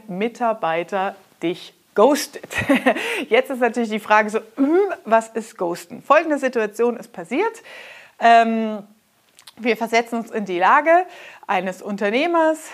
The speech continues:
Geschäftsführer, mehrere Mitarbeiter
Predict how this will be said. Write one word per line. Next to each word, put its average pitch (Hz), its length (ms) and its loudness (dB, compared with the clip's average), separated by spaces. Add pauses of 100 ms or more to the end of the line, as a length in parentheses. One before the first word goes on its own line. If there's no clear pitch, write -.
(140)
Geschäftsführer, 247 1200 2
mehrere 190 440 -2
Mitarbeiter 220 1160 2